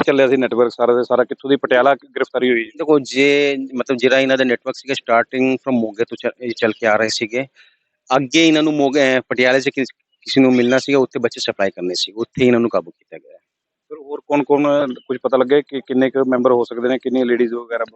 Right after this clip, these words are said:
Speaker 2: ਇਹਦੇ ਵਿੱਚ ਤੋਂ ਮਤਲਬ ਜਿਸ ਤਰੀਕੇ ਨਾਲ ਮਤਲਬ ਸਮਝ ਆ ਰਿਹਾ ਹੈ, ਇਹਦੇ ਵਿੱਚ ਨੈਟਵਰਕ ਕਾਫੀ ਐਕਸਪੈਂਡਡ ਹੋਊਗਾ। ਕਿਉਂਕਿ ਇਹਨਾਂ ਦਾ ਨੈਟਵਰਕ ਸਰਕਾਰੀ ਹਸਪੀਟਲ, ਸਿਵਲ ਹਸਪੀਟਲ, ਪ੍ਰਾਈਵੇਟ ਨਰਸਿੰਗ ਹੋਮ ਤੱਕ ਹੀ ਫੈਲਾ ਹੋ ਸਕਦਾ ਹੈ। तो वो सारा एंगल ਅਸੀਂ ਵੈਰੀਫਾਈ ਕਰ ਰਹੇ ਹਾਂ, ਕਿਉਂਕਿ ਇਹ ਪੰਜਾਬ ਸੇ ਵੀ ਸਪਲਾਈ ਕਰਦੇ ਸੀ ਕਿ ਸਾਨੂੰ ਸ਼ੱਕ ਹੈ ਕਿ ਹੋ ਸਕਦਾ ਹੈ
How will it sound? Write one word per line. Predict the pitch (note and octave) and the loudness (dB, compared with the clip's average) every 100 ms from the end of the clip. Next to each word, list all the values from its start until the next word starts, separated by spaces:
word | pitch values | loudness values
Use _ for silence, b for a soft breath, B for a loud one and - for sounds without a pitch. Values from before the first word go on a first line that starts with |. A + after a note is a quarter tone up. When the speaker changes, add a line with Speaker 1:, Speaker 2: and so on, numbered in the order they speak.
| - | -20
Speaker 2:
ਇਹਦੇ | D#3+ D3+ | -8 -2
ਵਿੱਚ | D#3 - | 0 0
ਤੋਂ | D#3+ | 0
ਮਤਲਬ | D#3 C#3+ D3 C3+ _ C#3 | 0 2 -2 -2 _ -10
ਜਿਸ | A#2 - | -6 -4
ਤਰੀਕੇ | C3+ C3 C#3 | 0 0 2
ਨਾਲ | C3 C3 | 0 0
ਮਤਲਬ | C3 B2+ C3 B2 | 0 -4 -8 -10
ਸਮਝ | A#2+ A2+ A#2 | -2 -2 2
ਆ | A#2 | 2
ਰਿਹਾ | A#2+ | 4
ਹੈ, | B2 | 2
ਇਹਦੇ | A#2+ A#2 | 0 -4
ਵਿੱਚ | A#2+ | -6
ਨੈਟਵਰਕ | A#2 A#2+ B2 | -6 -6 -6
ਕਾਫੀ | G#2+ - | -6 -8
ਐਕਸਪੈਂਡਡ | - - G2 F#2+ E2+ | -10 -8 -6 -8 -12
ਹੋਊਗਾ। | D#2+ _ _ _ | _ _ _ _
ਕਿਉਂਕਿ | A#2+ G#2+ B2 | -14 -4 0
ਇਹਨਾਂ | A#2+ | 2
ਦਾ | B2 | 0
ਨੈਟਵਰਕ | A#2+ A#2 | -2 -4
ਸਰਕਾਰੀ | A#2 A2 G2 G#2+ | -8 -8 -4 -2
ਹਸਪੀਟਲ, | A2+ G2 - G#2+ G#2 G#2+ | 0 -4 -6 -4 0 0
ਸਿਵਲ | G#2 - G#2+ G#2+ | -4 -8 -2 -2
ਹਸਪੀਟਲ, | G2+ - G#2 G2+ G2 G2 _ _ _ _ _ | -2 -10 -10 -4 -4 -4 _ _ _ _ _
ਪ੍ਰਾਈਵੇਟ | A#2 A2 | -2 0
ਨਰਸਿੰਗ | A2+ A2 A#2+ | 0 0 -2
ਹੋਮ | A2 G#2 | -2 -4
ਤੱਕ | A2 | -2
ਹੀ | A#2 | -4
ਫੈਲਾ | G#2 G2 | 0 0
ਹੋ | G2 F#2+ | 0 -4
ਸਕਦਾ | - D#2 F2 F2 | -10 -18 -16 -16
ਹੈ। | |
तो | _ - C3 | _ -4 -2
वो | B2+ | 0
सारा | B2 B2 | 0 2
एंगल | B2 | 0
ਅਸੀਂ | B2 B2 | -2 -2
ਵੈਰੀਫਾਈ | B2 G#2+ A2+ | -2 0 0
ਕਰ | B2 C3 | 0 -2
ਰਹੇ | B2+ | 0
ਹਾਂ, | B2 | 0
ਕਿਉਂਕਿ | C3 D3+ | -4 0
ਇਹ | C#3+ | 0
ਪੰਜਾਬ | - C3+ B2 A#2+ | 2 2 2 2
ਸੇ | D3 | 0
ਵੀ | |
ਸਪਲਾਈ | C3+ C#3+ C3+ | 0 0 0
ਕਰਦੇ | C#3 C3+ C3+ | -2 -4 -6
ਸੀ | - | -8
ਕਿ | C#3 | -8
ਸਾਨੂੰ | C#3 B2+ | -2 -2
ਸ਼ੱਕ | B2+ C3 - | 0 -2 -4
ਹੈ | C3 | -10
ਕਿ | C3 | -8
ਹੋ | A#2+ | -8
ਸਕਦਾ | A#2+ A2+ B2 | -8 -6 -2
ਹੈ | C3 | -2